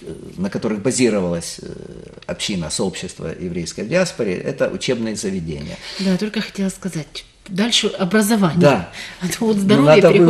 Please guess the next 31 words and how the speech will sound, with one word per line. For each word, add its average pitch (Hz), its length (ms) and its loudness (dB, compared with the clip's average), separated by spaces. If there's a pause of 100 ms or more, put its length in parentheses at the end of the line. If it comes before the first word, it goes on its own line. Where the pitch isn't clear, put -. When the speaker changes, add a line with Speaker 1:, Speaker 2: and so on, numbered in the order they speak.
Speaker 1:
выучить. 208 140 0
Speaker 2:
к - 40 -4
образованию, 202 460 0
Speaker 1:
Конечно, 117 560 4
Speaker 2:
да. 101 200 -2
Speaker 1:
да. 87 60 -4
Чтобы 135 260 -2
мы, 170 120 6
э, 120 300 2
с-, - 200 -6
чтобы 127 560 8
смело 170 380 4
можно 123 240 0
было 117 180 0
ходить 117 300 0
в 101 40 -4
больницы, 131 920 0 (360)
полагая, 120 360 4
что - 160 -4
там - 180 0
Speaker 2:
Мгм. 202 120 -2
Speaker 1:
хорошо 117 340 -2
обученные 95 560 -4 (160)
медики. 87 480 -6 (420)
Так 131 140 2
вот, 160 280 4
м, 120 440 -4
я 143 320 2
остановился 127 720 -2
в 113 60 2
основном, 117 560 2